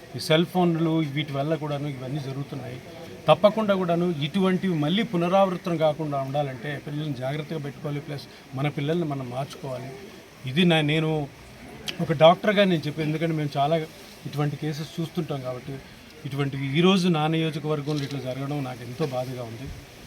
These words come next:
మీరు తప్పకుండా కూడా ఈ దశలో కూడా మీరు కోణం, ఈ కోణంలో కూడా మీరు తప్పకుండా ఇది చేయాలి. ఇంకొక విషయం ఏంటంటే మనము ఈ కేసుని ఆ నిందితులు ఏదైతే చెప్తున్నారో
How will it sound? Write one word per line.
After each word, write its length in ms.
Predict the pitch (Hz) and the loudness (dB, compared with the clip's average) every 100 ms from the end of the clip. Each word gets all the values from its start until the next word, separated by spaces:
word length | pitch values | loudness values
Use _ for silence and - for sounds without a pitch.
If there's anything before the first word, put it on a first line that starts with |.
| - | -14
మీరు 240 | - - 135 | -12 -2 0
తప్పకుండా 420 | - 180 190 180 | 2 2 4 2
కూడా 220 | 165 165 | 2 0
ఈ 180 | 156 147 147 | 0 0 0
దశలో 320 | 147 160 156 | 0 0 0
కూడా 200 | 151 151 | 0 0
మీరు 380 | 139 143 123 143 | 0 -2 -6 -4
కోణం, 220 | 143 147 | -2 0
ఈ 140 | 139 | -2
కోణంలో 380 | 147 151 165 160 | 0 2 2 2
కూడా 180 | 151 147 | 0 0
మీరు 320 | 139 131 131 - 160 170 170 | -2 -4 -8 -10 -14 -6 -4
తప్పకుండా 380 | 165 143 151 139 | -2 -2 -2 -2
ఇది 220 | 123 143 | -2 -2
చేయాలి. 180 | 135 147 | 0 0
ఇంకొక 300 | 151 190 180 | 2 2 4
విషయం 360 | 175 202 185 | 2 2 2
ఏంటంటే 440 | 175 165 160 190 185 196 226 - - | 2 0 0 2 4 4 2 -2 0
మనము 460 | 139 165 165 151 120 - - - | 2 4 4 2 -2 -14 -16 -6
ఈ 100 | 151 | -4
కేసుని 640 | - 170 202 226 196 185 202 - 151 | 2 2 2 2 2 2 0 -4 2
ఆ 120 | 156 | 4
నిందితులు 540 | 151 165 185 180 202 | 4 0 0 -2 2
ఏదైతే 360 | 175 180 196 196 | 2 4 2 0
చెప్తున్నారో 720 | 180 175 - 175 170 175 190 | -2 -4 0 4 4 4 0